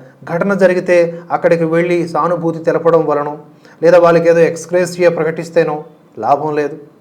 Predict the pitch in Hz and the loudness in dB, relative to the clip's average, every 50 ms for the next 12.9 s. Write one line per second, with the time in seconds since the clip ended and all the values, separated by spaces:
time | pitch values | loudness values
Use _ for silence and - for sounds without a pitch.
0 | - 156 165 175 175 165 170 165 156 147 156 156 151 147 131 - - - 156 160 | -2 0 2 2 2 0 0 -2 -4 -4 -2 -4 -4 -4 -6 -8 -8 -6 -4 -2
1 | 165 160 160 156 - - - - - - _ _ _ _ _ _ _ _ _ _ | 2 2 4 2 2 0 -4 -10 -18 -20 _ _ _ _ _ _ _ _ _ _
2 | _ _ _ _ _ - - - 123 160 175 170 170 170 160 147 165 - - - | _ _ _ _ _ -18 -8 -2 2 2 4 4 4 2 0 0 -4 -10 -14 -20
3 | - - - 139 135 151 156 170 180 190 196 190 190 185 180 170 - 160 165 180 | -18 -12 -10 -4 -2 -2 -2 0 4 4 6 6 6 4 0 -2 0 0 0 0
4 | 185 175 165 - - 180 175 170 170 165 160 160 160 151 147 165 165 165 160 156 | 0 -4 -8 -6 -4 -2 0 2 2 2 0 0 0 0 2 2 0 0 -4 -6
5 | 160 - - 165 170 180 180 175 175 170 151 135 147 160 165 165 170 160 156 151 | -8 -6 -6 -2 0 2 2 2 2 0 -2 -2 -4 -4 -4 -2 0 0 0 0
6 | 151 - 160 156 156 139 127 127 - - - - _ _ _ _ _ _ _ _ | 0 0 0 2 2 2 2 0 -6 -14 -20 -20 _ _ _ _ _ _ _ _
7 | _ _ _ _ - _ _ _ - 123 143 170 170 175 196 185 180 180 180 175 | _ _ _ _ -20 _ _ _ -14 -10 -6 -4 -2 0 2 2 2 4 2 2
8 | 165 170 160 160 160 160 156 170 160 160 170 156 151 147 151 151 147 131 127 131 | 0 0 0 -2 -2 -2 0 -2 -2 0 0 -2 -2 -4 -6 -6 -2 -2 -2 -2
9 | 135 131 135 143 151 151 170 156 - - 123 123 127 139 139 135 143 139 139 127 | -2 -4 -4 -4 -4 -2 -2 -2 -2 -2 0 0 0 0 -2 -2 -4 -4 -2 -2
10 | 135 131 123 123 127 127 - 160 - - - _ _ _ _ _ _ _ - 135 | -2 -2 -2 -4 -6 -10 -12 -16 -16 -16 -20 _ _ _ _ _ _ _ -12 -10
11 | 151 175 170 170 196 196 175 - - 147 143 156 151 - 151 139 131 131 131 127 | -8 -6 -2 0 2 2 2 2 0 -2 -2 -2 -4 -4 -4 -4 -2 -4 -4 -8
12 | 113 - - - - 185 190 190 190 180 - 160 151 151 147 - - | -8 -10 -14 -8 -4 -2 2 4 4 4 4 2 -2 -4 -6 -10 -10